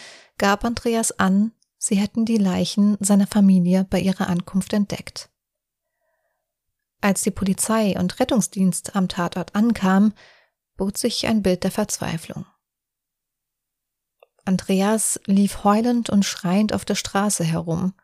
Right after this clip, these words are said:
„Jetzt sind alle tot, wenn ich den erwische, der das getan hat.“ Frederik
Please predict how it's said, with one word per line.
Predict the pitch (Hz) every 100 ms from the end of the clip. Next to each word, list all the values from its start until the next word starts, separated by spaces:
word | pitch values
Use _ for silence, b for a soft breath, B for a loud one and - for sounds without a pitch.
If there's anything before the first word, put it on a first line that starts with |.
| _ _ _ _ _ _ _
„Jetzt | - 214 -
sind | 226
alle | 214 220
tot, | 208 247 226 196 - - _ _ _ -
wenn | 214
ich | 190
den | 240 254
erwische, | 233 254 262 -
der | -
das | 202 196
getan | 196 - 220 214
hat.“ | 180 185 - _ _ _ _ _ _ _ _ _ _ _ _ _ _
Frederik | - 208 240 269 294